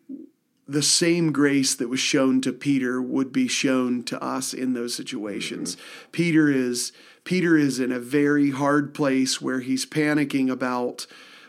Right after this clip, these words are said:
Speaker 1: what they might do to him, since his Lord is now just thrust into a trial. He's, he's thrust into being arrested.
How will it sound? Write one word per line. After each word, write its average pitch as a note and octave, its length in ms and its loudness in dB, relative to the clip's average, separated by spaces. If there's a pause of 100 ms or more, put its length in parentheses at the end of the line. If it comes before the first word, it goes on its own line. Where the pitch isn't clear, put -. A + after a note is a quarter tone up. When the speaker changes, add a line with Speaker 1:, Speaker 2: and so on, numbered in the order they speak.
(100)
Speaker 1:
what C#3+ 260 2
they D3 140 2
might B2+ 320 0
do D#3+ 220 6
to D3 80 6
him, B2+ 340 0
since C3 380 -2
his C3 200 0
Lord C#3+ 320 4
is C3 140 0
now C3 300 2
just C3 240 -2 (640)
thrust D#3 520 2
into C#3 220 4
a B2+ 60 0
trial. C3+ 560 2
He's, C3 260 0
he's C3+ 240 2
thrust C#3+ 400 0
into C3+ 380 2
being C3+ 200 2
arrested. C3 640 0